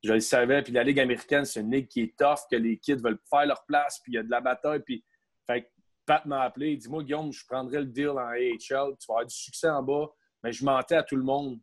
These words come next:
Je mentais à tout le monde, puis je disais pas la réalité. Il y avait juste moi puis Yanni qui connaissait la réalité.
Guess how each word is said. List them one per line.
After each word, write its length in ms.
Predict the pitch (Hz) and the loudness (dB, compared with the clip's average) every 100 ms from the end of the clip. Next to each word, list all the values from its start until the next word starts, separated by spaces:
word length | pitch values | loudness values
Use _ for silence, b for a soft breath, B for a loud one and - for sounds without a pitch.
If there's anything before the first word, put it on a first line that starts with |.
| _ | _
Je 120 | - | -8
mentais 260 | 117 113 147 | -6 -2 -2
à 80 | |
tout 120 | 139 131 | 0 -2
le 60 | |
monde, 300 | 127 143 139 | 0 -2 -4
puis 100 | 113 | -8
je 220 | 101 104 | -12 -12
disais 300 | 110 113 123 | -8 0 2
pas 160 | 131 160 | 4 4
la 100 | 139 | 4
réalité. 440 | 123 120 113 120 | 6 4 4 2
Il 40 | 139 | 4
y 40 | |
avait 200 | 123 120 | 4 4
juste 200 | 135 160 | 0 0
moi 140 | 147 143 | 0 0
puis 120 | 131 | 2
Yanni 300 | 123 123 135 | 2 2 -2
qui 140 | 110 | -2
connaissait 440 | - 113 113 - 123 | -2 -4 -4 -2 -2
la 100 | 110 | -2
réalité. 560 | 110 104 101 123 127 | -2 -4 -4 -4 -4